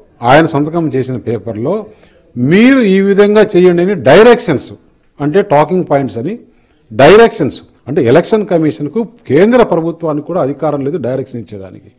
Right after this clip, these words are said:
ఈయన డైరెక్షన్ ఇస్తాడు. ఆ డైరెక్షన్ ప్రకారం ఇప్పుడు జరుగుతుందంటే ఇంకేం కావాలి, ఏమనుకోవాలి, ఏమనుకోవాలి? ఆ డైరెక్షన్స్ ప్రకారమే తెలంగాణ ప్రభుత్వం చేస్తుందంటే ఇంకా ఇంక ఇంతకన్నా నిదర్శనం ఏమైనా కావాలా?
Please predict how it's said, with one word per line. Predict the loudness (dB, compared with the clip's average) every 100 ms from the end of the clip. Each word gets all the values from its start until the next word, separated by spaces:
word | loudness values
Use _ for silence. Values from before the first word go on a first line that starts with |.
| _ _ _ -2
ఈయన | 2 4
డైరెక్షన్ | 4 2 0 -4
ఇస్తాడు. | -12 -12 -20 _ _ 0
ఆ | 4 6
డైరెక్షన్ | 6 6 4 0
ప్రకారం | 0 2 0
ఇప్పుడు | -2 -2
జరుగుతుందంటే | -2 -2 -4 -4 -4
ఇంకేం | -2 -2 -2
కావాలి, | -6 -8 -4
ఏమనుకోవాలి, | -2 -2 -6 -8 -8 -12 _ _ _ _ _ _ _ _ _ _
ఏమనుకోవాలి? | 0 4 4 2 2 2 0 -8 _ 0
ఆ | 4 6
డైరెక్షన్స్ | 6 4 4 -2 -2
ప్రకారమే | -4 0 0 2 0 -4 -10 _ _ _ -2
తెలంగాణ | 2 4 4
ప్రభుత్వం | 2 0 0 -2 -2
చేస్తుందంటే | -2 -2 -6 -6 -8 -10 -20 _ -12
ఇంకా | -6 -4
ఇంక | -4 -6
ఇంతకన్నా | -8 -6 -6 -6
నిదర్శనం | -6 -4 -4 -4
ఏమైనా | -6 -4
కావాలా? | -2 0 -2 -6